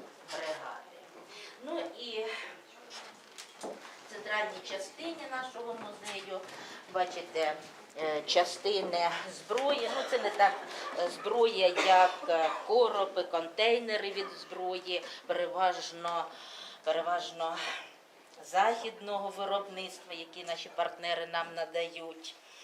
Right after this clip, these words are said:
От, е, це і, е, короб для порохового заряду, контейнери для мінометних бомб. Е, останнім буквально в нас, е, експонатом став, стала кришка з ракети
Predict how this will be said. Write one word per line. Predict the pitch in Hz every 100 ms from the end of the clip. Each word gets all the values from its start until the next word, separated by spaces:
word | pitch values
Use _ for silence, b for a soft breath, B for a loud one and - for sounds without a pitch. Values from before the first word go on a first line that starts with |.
| B B 165
От, | 160 156 151 -
е, | 160 156
це | - 196 185 -
і, | 170 165 - - B B B
е, | 170 160
короб | 156 185 175 170 170
для | 160
порохового | 156 156 160 165 156 151
заряду, | 143 147 151 226 220 185 180
контейнери | 147 147 156 165 147 147 143 139 143
для | 143
мінометних | 135 127 143 247 240 196 202 190
бомб. | 175 175 - B B B B -
Е, | 170 165 165 170 170 175 B B B
останнім | 190 - - 214 208 202 196
буквально | 190 190 190 190 190
в | 185
нас, | 185 180 - - _ _ - - - - - - - _ - 156
е, | 156 185
експонатом | - - 175 202 214 - -
став, | - 165 170 - B B B
стала | 160 165 175
кришка | 185 185 170 - - 170
з | 156
ракети | 151 - 185 185